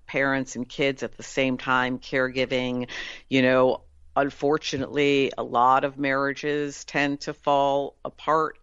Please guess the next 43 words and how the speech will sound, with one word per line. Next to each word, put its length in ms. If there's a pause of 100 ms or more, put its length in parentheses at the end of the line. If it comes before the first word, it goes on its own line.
(100)
in 160
middle 280
age. 560
Um, 360
you 120
know, 140
it's 140
almost 480
kind 140
of 100
a 60
cliche, 680
the 180
empty 280
nester 400
divorce. 540
Mine 260
was 180
a 40
few 440 (380)
years, 500
you 60
know, 100
preceding 720
that. 340
But, 180
um, 340 (1120)
but 260 (340)
all 240
of 60
these 220
different 360
things 340
kind 160
of 60
happening 520
at 120
once. 560
And 100
I 80
really 340
felt 320
like 380